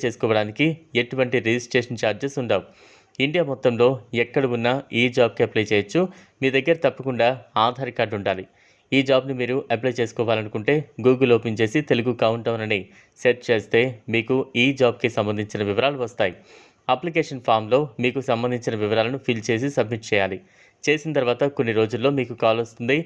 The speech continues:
మీరు ఎవరికి కూడా ఎటువంటి ఏటీఎం పిన్ లాంటివి చెప్పొద్దు, ఎందుకంటే కంపెనీ ఎప్పుడు కూడా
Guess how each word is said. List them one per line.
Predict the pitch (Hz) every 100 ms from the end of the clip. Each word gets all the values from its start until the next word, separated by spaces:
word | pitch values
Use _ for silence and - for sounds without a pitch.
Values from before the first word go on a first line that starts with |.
| - - _
మీరు | 135 139 113
ఎవరికి | 113 139 143 123
కూడా | 120 127 131 - 120
ఎటువంటి | 123 143 131 120 135 143 - 123
ఏటీఎం | 127 131 117 120
పిన్ | 113
లాంటివి | 110 107 120 151 165 -
చెప్పొద్దు, | 131 120 104 98 - - - - _ 131
ఎందుకంటే | 147 180 170 139 139 127
కంపెనీ | 117 127 131 147 - 117
ఎప్పుడు | 117 135 127 127
కూడా | 117